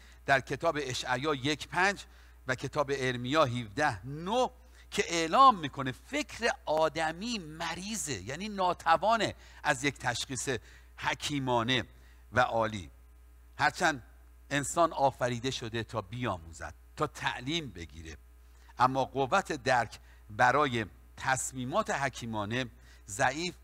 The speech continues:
و ناتوان می‌باشد. یعنی ذهن او متاسفانه مریض شده.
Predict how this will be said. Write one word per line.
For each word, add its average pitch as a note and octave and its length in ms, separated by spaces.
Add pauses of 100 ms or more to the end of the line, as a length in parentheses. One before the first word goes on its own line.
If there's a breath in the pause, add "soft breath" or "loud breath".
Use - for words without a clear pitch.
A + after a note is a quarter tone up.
(240 soft breath)
و A#2+ 100
ناتوان G#2+ 720
می‌باشد. C#2+ 560 (400 soft breath)
یعنی A2+ 360 (220 soft breath)
ذهن C#3 500
او C3+ 220
متاسفانه F#2+ 960 (320 soft breath)
مریض C#3 580
شده. - 400